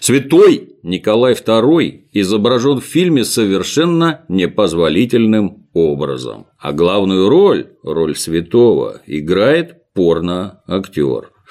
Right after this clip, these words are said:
Именно так знатоками кино воспринимается участие Ларса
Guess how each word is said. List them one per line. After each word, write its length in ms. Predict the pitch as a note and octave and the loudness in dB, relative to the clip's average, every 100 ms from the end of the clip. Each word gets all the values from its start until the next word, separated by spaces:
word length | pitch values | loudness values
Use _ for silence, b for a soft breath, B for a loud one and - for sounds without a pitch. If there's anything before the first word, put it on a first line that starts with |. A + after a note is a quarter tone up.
| B B B - | B B B -2
Именно 320 | G2 G#2 A#2 | 0 2 0
так 420 | A2+ C#3 - - - | 0 -4 -4 -12 -20
знатоками 680 | C#2 D#2+ G#2 G#2 G#2 G#2 E2+ | -10 -4 -2 -2 -2 -2 -2
кино 440 | - G2+ D#3 D#3 D2+ | -2 0 2 0 -2
воспринимается 1000 | E2 - F2+ E2+ F2+ B2+ A2 - F2 D#2+ | -6 -4 -2 -2 0 0 -2 -2 -4 -2
участие 880 | G#2+ G2 A#2 G2+ - E2+ D#2+ D2+ - | -4 -2 0 -2 -2 -2 -2 -2 -2
Ларса 600 | G2+ G2 F2+ - E2+ | 0 0 0 -4 -6